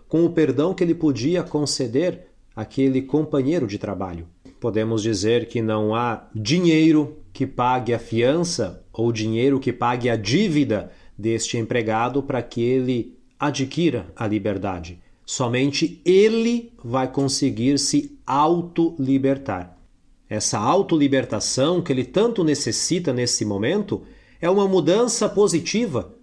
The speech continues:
progressiva, profunda, genuína, algo que transforme realmente a vida dele para não voltar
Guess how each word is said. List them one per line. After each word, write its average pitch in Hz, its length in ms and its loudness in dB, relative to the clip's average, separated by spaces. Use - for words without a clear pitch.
progressiva, 175 1120 4
profunda, 147 920 2
genuína, 165 920 2
algo 196 460 2
que 208 160 -2
transforme 202 1040 0
realmente 127 920 0
a 120 120 -2
vida 117 320 -2
dele 127 500 -2
para 165 180 2
não 214 340 4
voltar 190 920 2